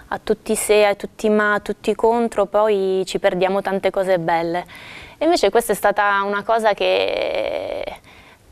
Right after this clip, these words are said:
forse inaspettatamente mi ha fatto scoprire un lato di me, eh, che non pensavo di avere.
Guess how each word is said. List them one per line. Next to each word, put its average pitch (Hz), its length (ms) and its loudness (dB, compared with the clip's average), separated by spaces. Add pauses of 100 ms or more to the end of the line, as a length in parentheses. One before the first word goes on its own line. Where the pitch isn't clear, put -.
forse - 260 0
inaspettatamente 233 960 2
mi 202 60 0
ha 185 40 -4
fatto 196 240 -4
scoprire 196 420 -2
un 208 120 2
lato 196 240 0
di 196 100 2
me, 185 960 -4 (440)
eh, 185 340 0
che - 100 0
non 202 160 2
pensavo 196 420 0
di 196 120 4
avere. 190 480 2